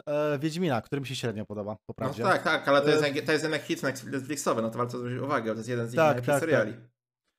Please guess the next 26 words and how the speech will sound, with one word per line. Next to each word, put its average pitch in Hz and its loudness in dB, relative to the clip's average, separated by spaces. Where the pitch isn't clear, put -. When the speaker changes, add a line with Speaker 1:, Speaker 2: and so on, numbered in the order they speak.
Speaker 1:
Właśnie 151 2
w, 156 4
c-, 170 -4
średnio 196 0
mi 175 -2
się 180 -6
podoba 180 4
serial 185 2
Wiedźmina, 180 0
Wiedźmina, 170 -2
ale 165 2
on 170 0
też 185 2
sprawił, 175 0
że 147 -2
Wiedźmin 160 -2
osiągnął 151 -4
najwyższe 151 0
wyniki 156 -6
kiedykolwiek. 127 0
Speaker 2:
Mhm, 160 -4
tak, 143 0
Speaker 1:
A - -10
Speaker 2:
tam 143 4
Speaker 1:
teraz 170 6
Speaker 2:
było 139 2